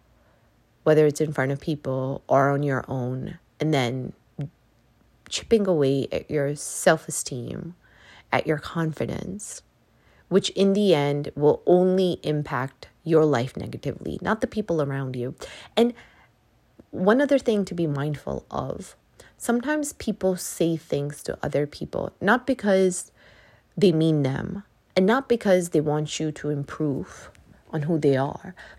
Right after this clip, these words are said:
but sometimes people say things to other people because they know that it would bother you.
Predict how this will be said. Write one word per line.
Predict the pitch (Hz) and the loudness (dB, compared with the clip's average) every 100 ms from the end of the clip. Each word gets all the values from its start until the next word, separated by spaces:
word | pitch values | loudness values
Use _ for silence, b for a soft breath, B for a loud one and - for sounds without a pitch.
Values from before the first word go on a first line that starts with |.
| - | -4
but | 220 | -2
sometimes | - 269 277 - 196 180 | -2 -6 -8 -4 -4 -4
people | - 190 185 175 | -4 -8 -6 -6
say | - 185 | -2 -2
things | - 175 156 | -2 -6 -6
to | - - | -10 -8
other | - 156 | -4 -4
people | 151 160 151 135 143 | -4 -8 -6 -6 -6
because | - 156 175 | -8 -4 -2
they | 151 175 | 0 0
know | 185 214 | 0 0
that | 180 156 | -2 -4
it | - - | -6 -6
would | 147 135 | -6 -6
bother | 123 127 139 | -8 -6 -6
you. | 120 113 76 | -8 -8 -12